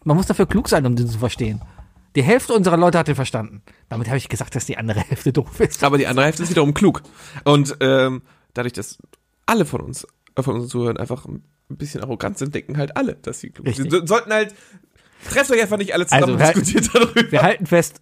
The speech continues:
Speaker 1: die Hälfte unserer Zuhörer sind doof, die andere Hälfte sind klug, aber alle sind scheiße arrogant. Ja, <laughs> gut.
Speaker 2: Ja, es ist, es ist halt so, ne? Es spiegelt sich halt immer wieder, also, <laughs> die, die Podcaster spiegeln sich in ihren Zuhörern wieder.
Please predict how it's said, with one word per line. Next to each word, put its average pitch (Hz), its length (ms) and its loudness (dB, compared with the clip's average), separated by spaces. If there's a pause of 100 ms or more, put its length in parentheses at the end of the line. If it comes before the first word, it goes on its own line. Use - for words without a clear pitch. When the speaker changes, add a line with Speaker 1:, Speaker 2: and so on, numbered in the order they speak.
Speaker 1:
die 131 140 0
Hälfte 170 280 0
unserer 147 240 -2
Zuhörer 156 320 0
sind 117 220 0
doof, 208 400 2
die - 100 -2
andere 151 220 0
Hälfte 143 220 0
sind 123 140 -4
klug, 196 220 0
aber 127 160 0
alle 143 140 4
sind 131 160 2
scheiße 131 260 2
arrogant. 117 440 -2 (500)
Ja, 120 100 -10 (200)
<laughs> - 220 -2
gut. 202 200 -2 (500)
Speaker 2:
Ja, 190 120 2
es 202 120 0
ist, - 220 -2
es 208 120 -4
ist 247 160 -2
halt 196 140 2
so, 151 80 -2
ne? 151 100 2
Es - 120 -4
spiegelt 220 340 -4
sich 214 160 -6
halt 190 140 -2
immer 202 240 -2
wieder, 214 280 2
also, 156 300 -2
<laughs> - 840 -8
die, 165 220 0 (300)
die 170 60 2
Podcaster 135 600 0
spiegeln 120 480 -4
sich 131 160 -6
in 120 80 -6
ihren 104 160 -12
Zuhörern - 540 -12
wieder. - 160 -20